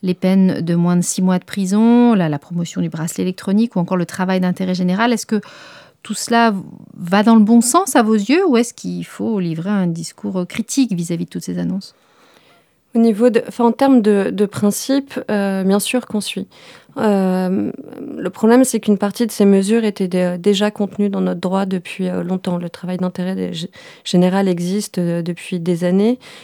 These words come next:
Speaker 2: Le principe de la prison de dernier recours aussi. Et pourtant, ça fonctionne pas.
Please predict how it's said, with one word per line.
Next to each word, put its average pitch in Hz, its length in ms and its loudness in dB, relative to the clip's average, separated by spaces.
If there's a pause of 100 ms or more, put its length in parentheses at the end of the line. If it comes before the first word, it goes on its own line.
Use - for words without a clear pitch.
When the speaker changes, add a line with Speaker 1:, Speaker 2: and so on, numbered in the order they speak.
(140)
Speaker 2:
Le 180 100 4
principe 190 440 -2
de 190 80 0
la 180 100 -2
prison 190 300 0
de 185 40 0
dernier 175 280 0
recours 180 500 -4
aussi. 220 480 -4 (420)
Et 202 80 0
pourtant, 190 300 0
ça 208 160 -2
fonctionne 180 380 -2
pas. 190 180 -8